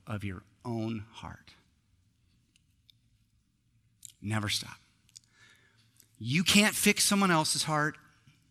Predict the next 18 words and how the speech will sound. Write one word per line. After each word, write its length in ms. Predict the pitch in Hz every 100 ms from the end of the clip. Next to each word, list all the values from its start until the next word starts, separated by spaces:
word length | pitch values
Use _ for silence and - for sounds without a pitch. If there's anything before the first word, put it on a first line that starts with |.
| _ _ _ _ _ _ _ _ - - - - _ _ _ _ _ _ -
You 160 | 127
can't 420 | 156 - 185 185 -
change 480 | - 170 220 147
someone 320 | - 123 104 95
else's 340 | 90 - 87
heart. 220 | 87 - - _ _ _ _ _ _ _ _ _ _ _ _ _ _ _ -
There's 200 | 123 131
only 260 | 160 135
one 520 | 123 139 165 190 202 196
heart 460 | - - 170 117 - 110
that 140 | 110 139
you 720 | 123 127 151 156 156 160 160 _ _ _ _ _ _ _ _ _ -
can 180 | - 117
influence, 640 | 110 104 85 73 - - - _ _ _ _ _ _ _ _ _ _ _ _ _
and 120 | 110 98
it's 160 | -
your 100 | - 101
own. 280 | 82 90